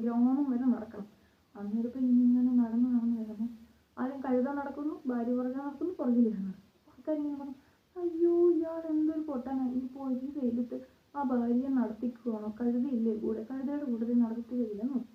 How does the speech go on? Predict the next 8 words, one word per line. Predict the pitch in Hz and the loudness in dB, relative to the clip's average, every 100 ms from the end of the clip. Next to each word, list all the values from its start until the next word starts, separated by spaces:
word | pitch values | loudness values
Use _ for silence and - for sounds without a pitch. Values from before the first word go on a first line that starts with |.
| _ _ _ | _ _ _
അപ്പം | _ 247 | _ -2
അയാൾ | 226 220 | 0 0
എന്ത് | 214 208 | 0 -2
ചെയ്തു, | 196 190 - 202 | -4 -6 -6 -4
ഭാര്യയെ | 202 185 190 208 | -4 -4 -6 -2
കഴുതയുടെ | 247 233 208 185 | 0 2 0 -2
പുറത്ത് | - - 285 | -8 -6 -2
കയറ്റി. | 247 | -2